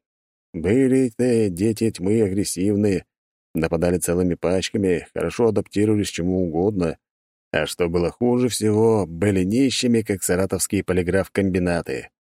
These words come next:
Ну, те самые, где использовались компьютеры, выкованные молотами американцев ещё в холодном девяносто четвёртом году.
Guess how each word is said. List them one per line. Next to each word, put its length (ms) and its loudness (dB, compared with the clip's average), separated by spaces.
Ну, 140 4
те 100 0
самые, 420 0
где 180 2
использовались 500 0
компьютеры, 640 0
выкованные 540 2
молотами 480 2
американцев 720 -2
ещё 220 -2
в 60 -8
холодном 480 0
девяносто 400 -2
четвёртом 400 -2
году. 380 -2